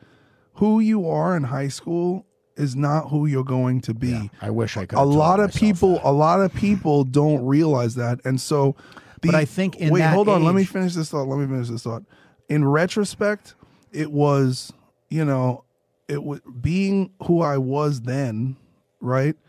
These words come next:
Speaker 1: made me who I am now. And so that's a phase that you're going through, but your social status in high school is not going to make you who,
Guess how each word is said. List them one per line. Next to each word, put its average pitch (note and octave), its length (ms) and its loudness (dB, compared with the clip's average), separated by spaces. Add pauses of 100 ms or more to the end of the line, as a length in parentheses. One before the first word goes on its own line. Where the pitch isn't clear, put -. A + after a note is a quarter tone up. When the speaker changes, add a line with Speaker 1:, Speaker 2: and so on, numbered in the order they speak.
(480)
Speaker 1:
made D#3 520 0
me A#2 520 -2
who C#3+ 200 -2
I C3 140 -4
am B2 220 -2
now. A#2 360 -4
And B2+ 160 -4
so C3 460 0
that's C#3 340 -2
a G3 80 0
phase D3+ 580 -6
that C#3 140 -4
you're C#3 200 -2
going C3+ 360 -2
through, F3 340 0
but C#3 260 -2
your D3+ 200 0
social D3+ 460 -6
status D#3 460 -8
in C#3+ 120 -8
high B2+ 220 -8
school D#3+ 400 -4
is C3+ 180 -8
not D3 300 -2
going C#3+ 320 0
to C3+ 140 -6
make B2+ 280 -4
you B2 140 -6
who, B2+ 240 -8